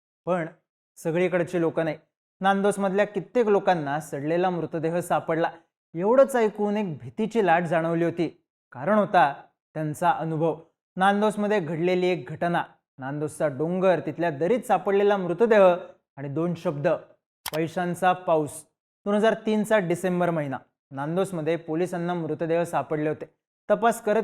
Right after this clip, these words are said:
करत पोलीस आरोपींपर्यंत पोचले आणि उलगडलं एक सत्य,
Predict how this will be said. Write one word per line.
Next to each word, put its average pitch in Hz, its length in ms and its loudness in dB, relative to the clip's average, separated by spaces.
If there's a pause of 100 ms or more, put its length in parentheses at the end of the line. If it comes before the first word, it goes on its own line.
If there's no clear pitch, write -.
करत 208 200 2
पोलीस 190 360 -2
आरोपींपर्यंत 185 680 0
पोचले 180 560 -2
आणि 139 280 -2
उलगडलं 170 580 2 (360)
एक - 140 -8
सत्य, - 400 -4